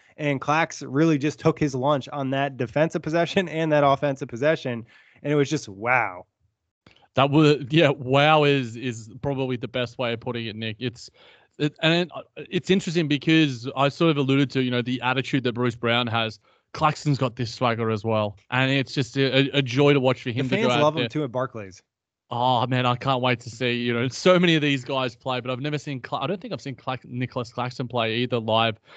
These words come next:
Speaker 2: and I can't wait to, to see that happen as well. He's doing more than just what we know from him
Speaker 1: Yep.
Speaker 2: and has been sort of just like, you know, that sort of switch defender. Like you alluded to,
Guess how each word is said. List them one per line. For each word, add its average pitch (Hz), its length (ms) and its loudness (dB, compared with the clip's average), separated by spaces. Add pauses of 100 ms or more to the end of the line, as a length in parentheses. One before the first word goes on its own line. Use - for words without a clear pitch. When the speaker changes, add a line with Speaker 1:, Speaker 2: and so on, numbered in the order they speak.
(180)
Speaker 2:
and 123 80 2
I 127 60 4
can't 131 400 0
wait 127 340 2
to, 123 240 -4
to 113 120 -16
see 123 240 -8
that 113 200 -4
happen 117 340 -4
as 107 220 -8
well. 117 260 0 (400)
He's 214 300 2
doing 214 560 0
more 160 320 8
than 139 200 2
just 127 220 -4
what 135 160 -6
we 131 140 -6
know 120 340 0
from 120 260 -8
him 117 240 -6
Speaker 1:
Yep. 107 220 -8
Speaker 2:
and 113 220 -8
has 107 160 -10
been 127 260 -2
sort 120 200 -8
of 113 60 -8
just 113 140 -10
like, 120 140 -8
you 120 80 -8
know, 120 40 -6
that 113 140 -4
sort 123 180 -8
of 113 60 -8
switch 117 240 -6
defender. 110 380 -8 (320)
Like 180 180 6
you 165 80 6
alluded 147 280 6
to, 117 180 -4